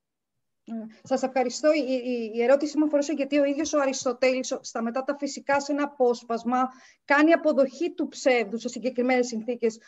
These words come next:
όπως, όπως αναφέρατε τώρα, γιατί, όπως είπατε, ο βίος δεν είναι γραμμικός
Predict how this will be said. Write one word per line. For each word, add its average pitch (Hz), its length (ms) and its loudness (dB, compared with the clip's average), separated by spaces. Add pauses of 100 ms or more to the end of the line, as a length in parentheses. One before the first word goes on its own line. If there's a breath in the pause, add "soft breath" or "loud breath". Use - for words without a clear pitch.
(260 soft breath)
όπως, 233 540 -2 (140)
όπως 254 240 0
αναφέρατε 254 640 0
τώρα, 214 400 0
γιατί, 226 300 0
όπως 254 220 0
είπατε, 262 240 0
ο 240 180 6
βίος 254 240 4
δεν 262 100 4
είναι 269 120 2
γραμμικός 220 920 -2